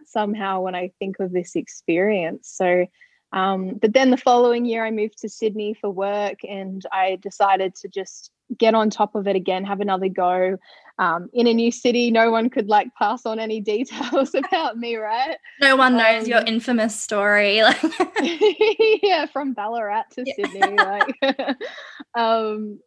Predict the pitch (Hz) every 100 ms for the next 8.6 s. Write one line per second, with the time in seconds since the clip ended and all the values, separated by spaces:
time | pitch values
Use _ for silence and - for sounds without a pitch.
0 | _ _ 233 226 226 220 - _ _ _
1 | _ 247 285 196 220 226 233 214 - -
2 | 240 - 277 226 226 220 226 233 240 254
3 | 220 202 214 208 196 202 208 202 208 202
4 | - - 202 202 - 190 185 220 233 180
5 | 190 190 185 - - 180 175 196 196 202
6 | - _ _ 190 185 196 190 185 175 196
7 | 185 190 196 185 180 190 190 175 165 -
8 | 190 175 185 185 180